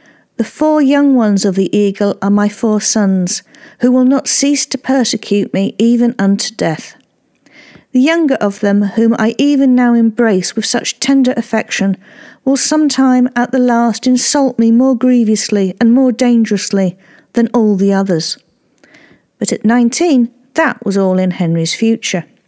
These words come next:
In eleven fifty-three, the Treaty of Wallingford identified Henry as the next King of England,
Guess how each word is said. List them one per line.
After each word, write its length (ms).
In 100
eleven 380
fifty-three, 760
the 80
Treaty 400
of 140
Wallingford 580
identified 1000
Henry 480
as 160
the 120
next 340
King 200
of 120
England, 500